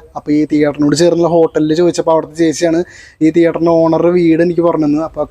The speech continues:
കാർത്തികൻ എന്നാണ് ആ ചേട്ടന്റെ പേര്. അങ്ങനെ ഈ വി-, പുള്ളിയുടെ വീട് ഇവിടെ അടുത്ത് തന്നെയാണ് ട്ടോ. ഇവിടുന്ന് അധികം ദൂരമൊന്നുമില്ല. അപ്പൊ ഞാൻ പുള്ളിയുടെ വീട്ടിലോട്ട് പോയി. പുള്ളിയുടെ വീട്ടിലോട്ട് പോയിട്ട്, ഏഹ്,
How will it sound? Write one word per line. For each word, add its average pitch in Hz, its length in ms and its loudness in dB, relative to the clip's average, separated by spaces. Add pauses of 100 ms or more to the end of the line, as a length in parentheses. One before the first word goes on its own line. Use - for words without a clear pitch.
കാർത്തികൻ 147 480 0
എന്നാണ് 170 240 0
ആ - 80 -6
ചേട്ടന്റെ 151 320 -2
പേര്. 147 200 0 (460)
അങ്ങനെ 160 240 2 (300)
ഈ - 100 -2
വി-, 202 100 0 (240)
പുള്ളിയുടെ 196 300 2
വീട് 240 160 2
ഇവിടെ 226 140 2
അടുത്ത് 208 160 -2
തന്നെയാണ് 165 200 -2
ട്ടോ. 151 60 2
ഇവിടുന്ന് 165 220 -2
അധികം 175 180 0
ദൂരമൊന്നുമില്ല. 160 420 -2
അപ്പൊ 151 180 -10
ഞാൻ 151 140 -6
പുള്ളിയുടെ 165 380 0
വീട്ടിലോട്ട് 175 440 -2
പോയി. 160 160 2 (120)
പുള്ളിയുടെ 156 340 0
വീട്ടിലോട്ട് 170 400 -2
പോയിട്ട്, 170 300 -2 (640)
ഏഹ്, 151 180 0